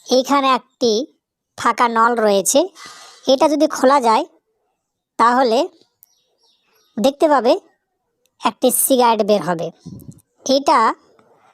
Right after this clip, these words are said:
মূলত হচ্ছে একটা খেলনা সিগারেট, উম, প্রকৃত সিগারেট না। আর ধূমপান করা স্বাস্থ্যের পক্ষে খুবই, খুবই খারাপ, তাই কেউ ধূমপান করবে না।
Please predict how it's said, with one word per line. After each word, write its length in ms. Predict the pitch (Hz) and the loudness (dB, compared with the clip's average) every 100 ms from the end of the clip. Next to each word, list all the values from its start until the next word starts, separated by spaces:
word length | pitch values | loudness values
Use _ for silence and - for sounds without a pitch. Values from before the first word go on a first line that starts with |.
| _ _ - | _ _ -2
মূলত 260 | 247 269 262 269 | 2 2 2 -2
হচ্ছে 180 | 269 262 226 | 0 -2 -2
একটা 240 | - 220 220 214 - _ _ _ _ _ - | -2 2 2 0 -4 _ _ _ _ _ -8
খেলনা 420 | - 254 302 302 302 - | -2 -2 0 -2 -2 0
সিগারেট, 460 | 254 220 202 262 - - - | 0 2 0 -2 -6 -12 -4
উম, 120 | 202 226 - | -4 -4 -2
প্রকৃত 320 | 247 240 311 311 - | -2 0 -2 -2 0
সিগারেট 300 | 247 233 208 208 190 | 0 0 0 -4 -4
না। 80 | 247 - _ _ _ _ - - _ _ _ _ - | -6 -8 _ _ _ _ -20 -20 _ _ _ _ -2
আর 80 | 247 220 196 | -2 -2 -2
ধূমপান 440 | 247 277 277 311 311 | 0 0 0 -2 0
করা 140 | 311 294 - | 0 0 -2
স্বাস্থ্যের 340 | 262 - 285 | -6 -2 0
পক্ষে 200 | 269 277 262 - | 0 0 -2 -2
খুবই, 320 | 285 285 349 311 - | 0 2 2 2 -2
খুবই 240 | 294 349 - | 0 0 0
খারাপ, 220 | 240 254 285 - - _ _ - - | 0 0 -2 -12 -20 _ _ -8 -2
তাই 140 | 226 247 | 0 2
কেউ 120 | 269 196 | 0 0
ধূমপান 320 | 214 196 330 311 | -4 -2 -2 0
করবে 220 | 240 185 | 0 0
না। 60 | 156 | -4